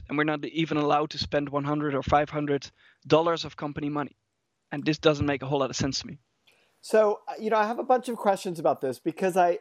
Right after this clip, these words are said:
Speaker 2: I, in concept, I totally agree with you. And then when I look at it practically, uh, you know, the thing that comes up to me as I'm just thinking about this is the American healthcare system and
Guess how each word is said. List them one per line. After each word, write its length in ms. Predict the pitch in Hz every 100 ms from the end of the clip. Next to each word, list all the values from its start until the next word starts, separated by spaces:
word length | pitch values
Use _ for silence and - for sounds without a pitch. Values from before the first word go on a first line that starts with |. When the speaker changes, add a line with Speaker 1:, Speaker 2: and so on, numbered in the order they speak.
| -
Speaker 2:
I, 80 | 147
in 200 | 185 185
concept, 500 | - 202 208 226 214
I 60 | 170
totally 520 | - 147 165 165 156
agree 240 | 131 135
with 160 | 139 131
you. 260 | 117 113 -
And 180 | 143 151
then 220 | 165 180
when 200 | 180 160
I 140 | 156 156
look 400 | 156 170 196 -
at 120 | 202
it 200 | 175 - _
practically, 1300 | - - 160 165 - - 139 - 120 110 107 113 135 _ _ -
uh, 40 |
you 100 | 180
know, 140 | 185
the 140 | 175 170
thing 240 | - 208
that 80 | 202
comes 240 | 202 175
up 160 | 175 -
to 80 | 170
me 80 | 147
as 100 | 139
I'm 140 | 143
just 160 | 143 131
thinking 160 | 180
about 180 | 170 143
this 180 | 131 120
is 220 | - 139
the 100 | 151
American 440 | 147 147 139 147
healthcare 360 | 131 135 - 120
system 400 | - 110 - 98 _ _ -
and 340 | 151 151 147